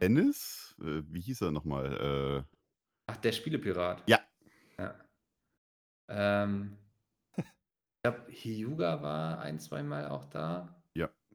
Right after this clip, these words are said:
Speaker 1: wir waren auch öfters in seiner Stammkneipe dann mal, oder? Warst du da dabei?
Speaker 2: Oh, das weiß ich nicht mehr. Ich
Speaker 1: Ich
Speaker 2: weiß
Speaker 1: war,
Speaker 2: eigentlich,
Speaker 1: ich war
Speaker 2: eigentlich
Speaker 1: auf jeden
Speaker 2: weiß ich
Speaker 1: Fall mit
Speaker 2: nur immer,
Speaker 1: Fischi
Speaker 2: dass wir uns
Speaker 1: mal. <laughs>
Speaker 2: treffen wollten, dann waren immer alle Kneipen voll, dann mussten wir ewig durch die Gegend latschen, bis wir was gefunden hatten.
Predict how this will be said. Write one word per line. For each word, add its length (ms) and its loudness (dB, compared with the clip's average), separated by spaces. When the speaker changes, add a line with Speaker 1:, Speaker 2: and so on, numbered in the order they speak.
Speaker 1:
wir 160 -10
waren 160 0
auch 80 -6
öfters 340 -6
in 120 -8
seiner 280 -2
Stammkneipe 600 -12
dann 160 -6
mal, 200 -6
oder? 300 -4
Warst 180 -8
du 60 -16
da 80 -8
dabei? 420 -4
Speaker 2:
Oh, 40 -10
das 220 -10
weiß 180 -2
ich 80 -10
nicht 180 -10
mehr. 320 -12
Ich 120 -10
Speaker 1:
Ich 0 -
Speaker 2:
weiß 180 2
Speaker 1:
war, 80 2
Speaker 2:
eigentlich, 320 0
Speaker 1:
ich 140 -6
war 100 8
Speaker 2:
eigentlich 140 8
Speaker 1:
auf 60 10
jeden 20 -
Speaker 2:
weiß 120 10
ich 80 4
Speaker 1:
Fall 40 6
mit 120 10
Speaker 2:
nur 60 10
immer, 200 8
Speaker 1:
Fischi 0 -
Speaker 2:
dass 200 6
wir 60 6
uns 180 0
Speaker 1:
mal. 0 -
<laughs> 0 -
Speaker 2:
treffen 340 6
wollten, 340 6
dann 180 2
waren 180 6
immer 180 0
alle 180 0
Kneipen 320 -2
voll, 200 2
dann 100 4
mussten 240 0
wir 80 -2
ewig 220 -2
durch 140 -4
die 100 -6
Gegend 240 0
latschen, 320 2
bis 120 -6
wir 100 -6
was 160 -10
gefunden 400 -6
hatten. 200 -12